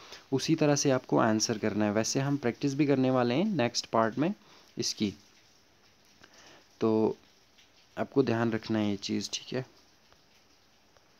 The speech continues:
उसके बाद with, with का मीनिंग होता है in the presence of। देखिए, जैसे कि with a friend, with cheese, with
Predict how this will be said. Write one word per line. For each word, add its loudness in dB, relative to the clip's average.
उसके 0
बाद 4
with, 8
with 4
का 6
मीनिंग 6
होता 2
है -2
in 6
the 4
presence 4
of। 0
देखिए, -2
जैसे -2
कि -2
with 0
a 4
friend, 2
with 4
cheese, -2
with 0